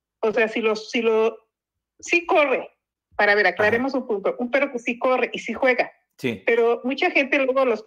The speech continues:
Speaker 1: lo-, los tiene para correr, o sea, un kilómetro. Es un
Speaker 2: Ajá.
Speaker 1: perrito que no va a aguantar un kilómetro.
Speaker 2: Ah, ok.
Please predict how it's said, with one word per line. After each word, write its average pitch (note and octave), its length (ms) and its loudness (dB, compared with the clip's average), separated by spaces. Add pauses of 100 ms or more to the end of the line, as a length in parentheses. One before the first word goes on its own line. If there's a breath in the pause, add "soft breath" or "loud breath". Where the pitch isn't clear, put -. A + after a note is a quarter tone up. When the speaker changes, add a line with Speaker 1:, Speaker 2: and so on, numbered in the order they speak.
Speaker 1:
lo-, G#3+ 280 0
los G#3+ 200 -4
tiene C4 280 0
para G3 440 0
correr, A#3+ 640 2
o F#3+ 60 -6
sea, G#3+ 160 0
un A3 100 -6
kilómetro. G#3+ 800 -2 (280)
Es - 100 -10
un C4+ 100 -4
Speaker 2:
Ajá. - 20 -2
Speaker 1:
perrito C4 260 -2
que A3 100 -4
no A3+ 140 2
va A#3 100 2
a - 20 2
aguantar G#3 380 -2
un G3+ 100 -12
kilómetro. G#3 500 -6 (500)
Speaker 2:
Ah, C3+ 340 2
ok. B2 140 -8